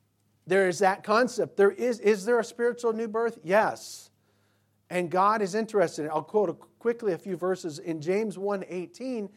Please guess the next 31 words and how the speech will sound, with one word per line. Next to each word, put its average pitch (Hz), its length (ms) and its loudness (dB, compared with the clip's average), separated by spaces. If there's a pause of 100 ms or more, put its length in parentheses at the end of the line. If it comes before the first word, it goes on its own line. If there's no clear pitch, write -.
(340)
it 196 120 -6
says, 170 300 -4
"God 208 440 0
of 185 120 -2
his 190 200 2 (100)
own 302 640 6
will 302 600 6 (220)
begat 277 640 0 (100)
us - 720 -8 (460)
by 175 140 -2
his 160 200 -6
word 170 220 0
of 139 100 -14
truth," - 420 -6
by 143 140 -2
the 139 80 -8
word 147 180 -4
of 135 120 -10
truth. - 420 -16 (460)
"Of 185 160 0
his 196 180 6
own 277 340 4
will 220 220 6
begat 190 480 0
he 214 260 -10
us 175 300 -2
with 170 240 -6
the 160 80 -8
word 160 380 -4
of 175 100 -10
truth." 147 380 -6